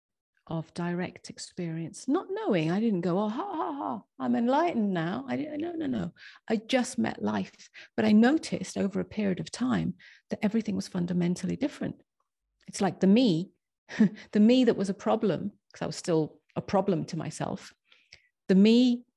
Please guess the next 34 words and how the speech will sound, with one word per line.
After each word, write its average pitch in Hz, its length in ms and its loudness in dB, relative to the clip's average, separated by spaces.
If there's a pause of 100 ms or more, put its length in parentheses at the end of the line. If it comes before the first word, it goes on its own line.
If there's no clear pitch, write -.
(160)
the 175 80 -4
feelings, 240 920 2
the 170 280 2
experience, 247 1160 0
the 180 100 -4
sensations, 226 1000 0 (640)
you 190 100 0
know, 240 140 0 (300)
that 254 140 2
had 220 200 2
been 269 140 4
a 220 40 2
problem 233 480 2
were 220 100 2
no 240 140 2
longer 254 400 -2
a 269 40 -4
problem. 240 580 -8 (840)
So - 80 -8
it's - 120 -6
like - 140 -4
the 196 60 -10
self - 560 0
with 196 120 0
its - 140 -6
concern 214 600 -2
for 202 160 -6
itself - 600 -2
completely 220 800 -4
evaporated. 185 800 -8 (480)
And 202 180 -2
so 208 220 -2
it - 120 -4
remained. 202 540 -2